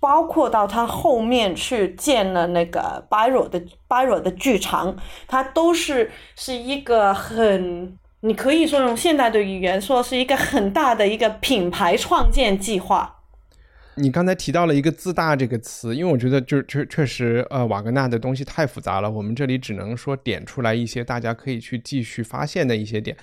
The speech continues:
Speaker 2: 呃，我不知道是他自己说的还是别人给他总结的，就是莎士比亚加贝多芬就等于瓦格纳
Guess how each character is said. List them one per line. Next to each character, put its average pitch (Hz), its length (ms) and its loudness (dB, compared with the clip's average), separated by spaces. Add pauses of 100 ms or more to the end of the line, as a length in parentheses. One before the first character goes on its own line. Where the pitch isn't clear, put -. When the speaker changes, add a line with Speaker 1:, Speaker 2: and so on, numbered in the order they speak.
(280)
Speaker 2:
呃， 147 180 0
我 120 100 2
不 113 120 -4
知 175 100 -4
道 180 80 2
是 151 140 -4
他 160 160 -2
自 180 120 -4
己 127 160 -4
说 120 200 -2
的 127 100 2
还 120 100 -4
是 120 120 -2
别 120 160 0
人 135 100 0
给 131 80 -4
他 120 140 -4
总 107 260 -6
结 87 200 -8
的， 113 160 -6
就 123 140 -6
是 120 200 -6
莎 160 200 -2
士 156 140 -2
比 107 200 -4
亚 110 200 0
加 131 240 -2
贝 139 180 0
多 117 160 -2
芬 120 280 -4
就 113 140 -4
等 90 260 -8
于 87 280 -14 (640)
瓦 101 160 -4
格 95 140 -8
纳 92 180 -10